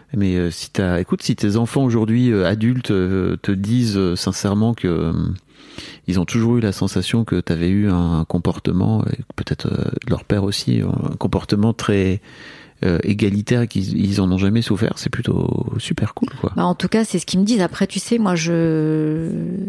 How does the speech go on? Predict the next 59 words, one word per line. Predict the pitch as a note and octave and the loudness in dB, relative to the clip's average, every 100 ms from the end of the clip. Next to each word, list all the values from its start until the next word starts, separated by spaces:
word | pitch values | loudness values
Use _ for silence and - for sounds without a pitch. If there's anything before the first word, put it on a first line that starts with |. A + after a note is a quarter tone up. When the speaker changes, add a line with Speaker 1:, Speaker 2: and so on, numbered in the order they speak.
| F#3 - - | -10 -10 -6
Speaker 2:
et | |
ça, | D#3+ F3+ | -2 0
c'est | F3+ | 0
quelque | F3+ E3 | 0 0
chose | G3+ G3 | -2 0
que | F3+ | 0
je | E3 | 0
leur | E3 | 0
dis | F3 F#3+ | 2 2
aussi, | E3+ A3+ | 2 -2
parce | - | -2
que | F3 | -4
je | - | -4
trouve | F3+ | -4
que | |
c'est | - | -4
très | - G#3+ G3+ | -2 0 0
important, | F3+ - - G3 B3+ - - - - - - - | 0 -4 0 0 0 -4 -20 -20 -20 -20 -20 -14
c'est | - F3+ | -4 -4
que | - F#3+ F3 D3 - | 0 2 2 0 -6
je | E3 F3+ | -2 0
sais | - A#3 | 2 0
qu'il | A3 F#3+ | 2 0
y | |
a | |
des | E3 | 0
choses | D#3 F3+ F3+ - | 0 2 0 0
que | - E3 D#3+ D#3+ D#3 | -2 0 2 2 0
j'ai | D3+ | 0
forcément | D#3+ E3 - - E3 | -2 -4 -2 -2 -2
faites | - F3 E3+ | 0 -2 0
et | D#3+ | -4
qui | - | -2
n'étaient | D#3+ D3+ D3+ | -2 0 -2
pas | - D3 C#3+ | 0 0 0
bien, | D3+ D3+ F3 F3+ F#3+ | -2 0 2 2 0
qui | - D#3 | -4 -2
les | D#3 C#3+ | 0 0
ont | D#3 D3+ | -2 -4
fait | - D3+ | -2 -2
souffrir. | F3 - A#3+ G#3+ D3 - _ - - - - - - | -2 -2 0 0 0 -6 _ -20 -20 -18 -20 -16 -4
Euh, | E3+ D#3+ D#3 - - | 0 0 0 -4 -4
Speaker 1:
Que | F3 | -2
Speaker 2:
et | |
Speaker 1:
la, | E3 D3+ | 0 0
Speaker 2:
je | E3 | 0
leur | F3 | 2
Speaker 1:
que, | F#3 | 0
Speaker 2:
ai | |
Speaker 1:
que | F3 | 0
Speaker 2:
dit | G3 | 0
Speaker 1:
la | G#3+ | 2
Speaker 2:
à | |
Speaker 1:
mère | E2+ G2 | 2 0
Speaker 2:
tout, | - | -2
Speaker 1:
parfaite | - - B2 - | -4 0 -2 0
Speaker 2:
voilà. | F2+ F#2 F2 | 2 2 2
Speaker 1:
nous | E2+ E2+ | 0 2
gère-, | G#2 G2 | 2 0